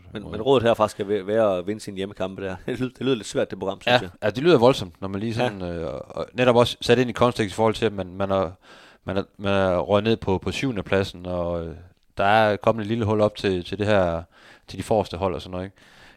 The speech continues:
Speaker 2: Det er jo ikke sådan, at det, det er bare fuldstændig selvlysende, at A G F kommer til at hente en, en masse point på, øh, i hvert fald ikke på, på udebane, øh, og heller ikke umiddelbart på, på søndag jo.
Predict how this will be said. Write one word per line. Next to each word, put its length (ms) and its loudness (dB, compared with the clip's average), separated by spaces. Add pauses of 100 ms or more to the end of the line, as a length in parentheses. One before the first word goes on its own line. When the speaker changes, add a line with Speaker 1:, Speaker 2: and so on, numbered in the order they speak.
Speaker 2:
Det 40 -8
er 40 -4
jo 60 0
ikke 120 -2
sådan, 140 4
at 100 0 (260)
det, 120 -6 (100)
det 80 -14
er 40 -8
bare 140 4
fuldstændig 320 -2
selvlysende, 520 -2
at 60 -2
A 180 -2
G 40 -6
F 40 -12
kommer 180 -4
til 120 -2
at 80 2
hente 240 -6
en, 300 -14
en 140 -12
masse 220 -4
point 280 -6
på, 360 -8
øh, 260 -12
i 20 -12
hvert 140 -6
fald 80 -12
ikke 100 -10
på, 280 -4
på 80 -10
udebane, 420 -8 (200)
øh, 60 -14 (160)
og 160 -16
heller 140 -4
ikke 100 -4
umiddelbart 320 -2
på, 280 -8
på 60 -14
søndag 360 -8
jo. 60 -18